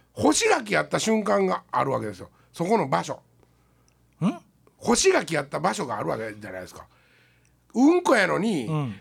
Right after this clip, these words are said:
Speaker 2: うん、
Speaker 1: 彼に干し柿を見せた場所が。
Speaker 2: うん、うん。はいはい。
Speaker 1: これアホの磁場なんですよ。ね？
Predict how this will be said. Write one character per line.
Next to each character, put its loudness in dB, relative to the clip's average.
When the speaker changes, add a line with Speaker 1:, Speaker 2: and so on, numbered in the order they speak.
Speaker 2:
う -6
ん、 -4
Speaker 1:
彼 0
に 2
干 2
し 4
柿 2
を 2
見 0
せ 2
た -4
場 0
所 -6
が。 -14
Speaker 2:
う -6
ん、 -4
う -2
ん。 -6
は -8
い -14
は -14
い。 -12
Speaker 1:
こ -6
れ 0
ア 4
ホ 2
の -2
磁 -6
場 -10
な -14
ん -18
で -20
す -20
よ。 -20
ね？ -6